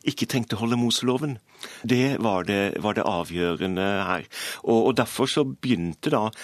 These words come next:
misjonen fra Antiokia, som sendte ut Paulus, til å dra rundt omkring i Middelhavsområdet og,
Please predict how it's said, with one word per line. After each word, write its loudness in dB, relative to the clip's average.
misjonen 0
fra 0
Antiokia, 0
som -4
sendte 0
ut 0
Paulus, 0
til 4
å 2
dra 2
rundt -2
omkring 0
i 0
Middelhavsområdet -2
og, 2